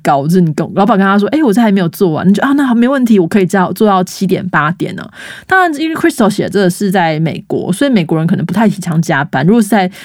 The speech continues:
亚洲的话，大家就超级喜欢加班，就是不加班不可以，你知道。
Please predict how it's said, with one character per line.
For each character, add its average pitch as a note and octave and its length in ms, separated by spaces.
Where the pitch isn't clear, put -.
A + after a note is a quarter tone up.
亚 E3+ 280
洲 G#3+ 180
的 G3+ 100
话， F#3+ 280
大 A#3 120
家 A3+ 60
就 G#3+ 100
超 G#3 180
级 G3 80
喜 F#3 140
欢 D#3+ 140
加 F3 140
班， D#3+ 200
就 F3+ 80
是 A3 80
不 C4+ 140
加 A#3+ 180
班 G3+ 200
不 A3 140
可 D#3 300
以， E3 240
你 - 0
知 - 160
道。 - 160